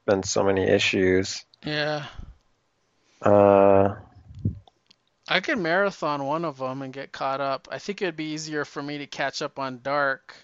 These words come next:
Speaker 2: than it would
Speaker 1: Yeah.
Speaker 2: for Justice League, 'cause sometimes Justice League is twice monthly.
Speaker 1: Yeah, there's not as many Dark issues.
Speaker 2: So let's
Speaker 1: Um,
Speaker 2: do
Speaker 1: yeah.
Speaker 2: Justice League Dark.
Speaker 1: Yeah,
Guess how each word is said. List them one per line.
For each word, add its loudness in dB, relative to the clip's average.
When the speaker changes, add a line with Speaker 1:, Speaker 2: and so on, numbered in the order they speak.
Speaker 2:
than -8
it -10
would -2
Speaker 1:
Yeah. 12
Speaker 2:
for 10
Justice -4
League, -12
'cause -12
sometimes -8
Justice -8
League -10
is -8
twice -6
monthly. -14
Speaker 1:
Yeah, 6
there's -2
not 2
as -2
many -2
Dark 4
issues. 0
Speaker 2:
So -4
let's 8
Speaker 1:
Um, -2
Speaker 2:
do -8
Speaker 1:
yeah. 10
Speaker 2:
Justice 6
League -6
Dark. -4
Speaker 1:
Yeah, 8